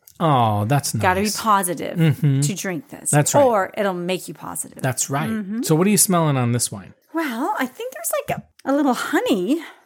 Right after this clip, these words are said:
Speaker 1: I'm getting a little bit of that gluey kind of smell,
Speaker 2: Oh,
Speaker 1: too.
Speaker 2: really?
Speaker 1: Yeah,
Speaker 2: Okay.
Speaker 1: like that gasoline or kind of kerosene kind of smell.
Speaker 2: Oh, really? Okay.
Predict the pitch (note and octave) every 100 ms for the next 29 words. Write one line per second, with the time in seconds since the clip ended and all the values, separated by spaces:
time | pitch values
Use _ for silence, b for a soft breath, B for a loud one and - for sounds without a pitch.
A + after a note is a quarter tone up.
0 | - D#3 G3 B3 A3+ E3+ E3+ D#3+ D3+ C3+
1 | C3+ A2 G#2 C3 F3+ E3+ - B2+ A2+ -
2 | B2+ B2 F4 A4+ C#4 C4 C#4+ A4 C5 -
3 | D4 G#3+ C4+ D3 B2 C3+ C3+ - C#3+ C#3
4 | C#3+ B2 - C#3+ A#2+ - C3+ B2+ - C#3+
5 | C#3 C#3+ E3+ C#3 C#3 D#4+ G4 G3+ F3+ B3+
6 | E4+ - - - A#3+ G#3